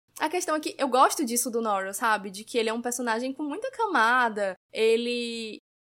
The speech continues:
eu gosto da forma como, como a autora consegue desenvolvê-lo pra que você não o ame, mas você ame acompanhá-lo, ame a, a, as relações dele. É, enfim, eu acho ele um,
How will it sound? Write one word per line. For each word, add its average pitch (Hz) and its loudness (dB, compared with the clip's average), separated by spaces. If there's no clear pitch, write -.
eu 247 6
gosto 262 4
da 302 6
forma 302 0
como, 269 -2
como 208 0
a - 6
autora 220 4
consegue 240 -2
desenvolvê-lo 247 2
pra 247 4
que 262 -2
você 269 0
não 285 2
o 294 4
ame, 302 2
mas 269 0
você 269 -2
ame 359 0
acompanhá-lo, 247 4
ame 254 -2
a, 262 2
a, - -12
as 226 2
relações 240 0
dele. 226 2
É, 220 2
enfim, 359 -2
eu 262 2
acho 302 6
ele 285 -4
um, 285 -6